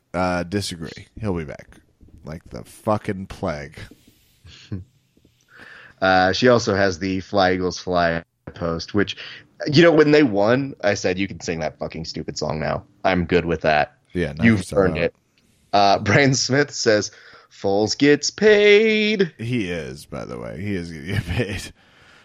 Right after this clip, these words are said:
Speaker 1: Uh, Jeff Sells, "Not the Patriots," said Raph, which is accurate. That's how we started the podcast.
Speaker 2: Mm. I'm good with that. I like that a lot.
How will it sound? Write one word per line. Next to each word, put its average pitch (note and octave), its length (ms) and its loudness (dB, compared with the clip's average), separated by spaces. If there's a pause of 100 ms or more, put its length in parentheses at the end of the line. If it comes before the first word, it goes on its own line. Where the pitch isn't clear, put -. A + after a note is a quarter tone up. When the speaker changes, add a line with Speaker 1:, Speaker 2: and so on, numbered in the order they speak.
(300)
Speaker 1:
Uh, A2+ 680 2 (120)
Jeff B2 260 2
Sells, C#3+ 400 4 (360)
"Not C3+ 520 4
the B2+ 140 0
Patriots," C3 1160 2 (240)
said F2 300 -4
Raph, F2 560 -6 (240)
which G2 200 -8
is - 300 -12 (200)
accurate. G2 520 -2
That's E2+ 180 -12
how G2+ 160 -2
we F#2 60 -2
started G2+ 320 -6
the F#2 40 -12
podcast. - 600 -8 (720)
Speaker 2:
Mm. F#2 260 -10 (680)
I'm A#2 160 -2
good A2+ 160 4
with F#2+ 160 -2
that. F#2+ 260 4
I G2+ 60 2
like F#2 240 0
that F2+ 180 0
a F#2 80 -6
lot. F#2 320 2